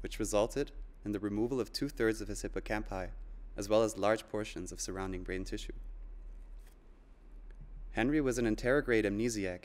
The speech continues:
and was unable to form declarative memories after his operation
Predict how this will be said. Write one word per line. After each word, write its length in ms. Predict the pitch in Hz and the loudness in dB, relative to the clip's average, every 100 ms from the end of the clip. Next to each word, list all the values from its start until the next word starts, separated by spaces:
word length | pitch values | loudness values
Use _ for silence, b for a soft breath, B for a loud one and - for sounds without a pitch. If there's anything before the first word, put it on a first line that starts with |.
| - - - - - - | -16 -20 -20 -20 -16 -8
and 140 | - 107 | 0 0
was 140 | - | 2
unable 380 | 123 139 139 139 | 2 4 2 2
to 100 | 127 | -4
form 240 | - 113 | -2 0
declarative 560 | 107 - 110 110 107 98 | 0 2 2 4 2 0
memories 500 | 107 107 95 90 - - | -2 0 -2 -4 -4 -4
after 220 | 104 104 | -2 -4
his 160 | 98 | -2
operation 640 | 95 - 101 104 - 85 | -2 0 0 0 -2 -6